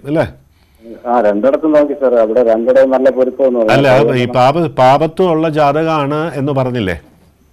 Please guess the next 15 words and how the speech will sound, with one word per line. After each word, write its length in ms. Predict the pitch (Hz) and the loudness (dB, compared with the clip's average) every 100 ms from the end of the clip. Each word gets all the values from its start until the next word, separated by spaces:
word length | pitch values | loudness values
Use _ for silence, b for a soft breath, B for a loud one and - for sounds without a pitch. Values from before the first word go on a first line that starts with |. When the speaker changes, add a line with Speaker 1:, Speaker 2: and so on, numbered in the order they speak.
| _ | _
Speaker 2:
ഇല്ല, 220 | 127 135 | -2 2
ഇല്ല, 120 | 131 123 | 4 4
അതേ 240 | 120 127 | 4 2
പറഞ്ഞിട്ടില്ല. 540 | 123 120 117 107 104 | 2 -2 -4 -8 -6
Speaker 1:
ആ, 340 | 101 117 107 98 | -4 -2 -2 -4
ഇത് 140 | 104 | -6
പാപത്വമുള്ള 640 | 127 120 120 139 160 131 123 | -6 -4 -4 -4 -4 -2 -2
ജാതകമാണ്, 640 | 104 98 113 110 92 113 | -4 -4 -4 -6 -6 -8
മകര 340 | 123 104 110 | -8 -6 -6
ലഗ്നമാണ്, 500 | 113 95 104 90 101 | -6 -8 -10 -12 -10
അഷ്ടമത്തിൽ 540 | 107 - 110 101 107 98 | -12 -12 -12 -12 -10 -10
ചൊവ്വയുണ്ട്. 560 | 101 90 104 92 87 | -10 -6 -4 -4 -6
അപ്പൊ 280 | 123 117 101 | -6 -6 -6
അഷ്ടമത്തിൽ 500 | 95 - 110 110 120 | -10 -10 -12 -8 -10
ചൊവ്വ, 300 | 110 98 107 | -8 -6 -2